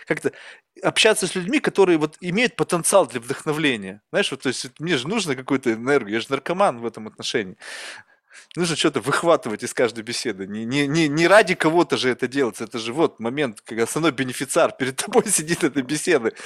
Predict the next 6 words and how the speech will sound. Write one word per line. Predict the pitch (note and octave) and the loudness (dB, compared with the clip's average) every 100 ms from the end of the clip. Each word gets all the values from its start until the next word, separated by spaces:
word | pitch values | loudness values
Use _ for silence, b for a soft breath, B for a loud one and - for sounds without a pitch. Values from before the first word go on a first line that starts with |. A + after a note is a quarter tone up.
| B B B B B B _ b b b b - | B B B B B B _ b b b b -6
Подпитался | D3 - F3 G3 D#3+ C#3+ | -6 -6 0 2 2 0
энергией, | C#3 C#3+ A#2+ G#2+ | 0 0 -2 -6
позитивом, | A#2 A2+ A#2 D3 C3 G#2 | -6 -8 -4 0 0 -2
какими-то, | A#2 - B2 - G2 | -8 -8 -8 -8 -6
вот, | G2+ | -2
знаешь, | B2 A2 - | 0 0 -4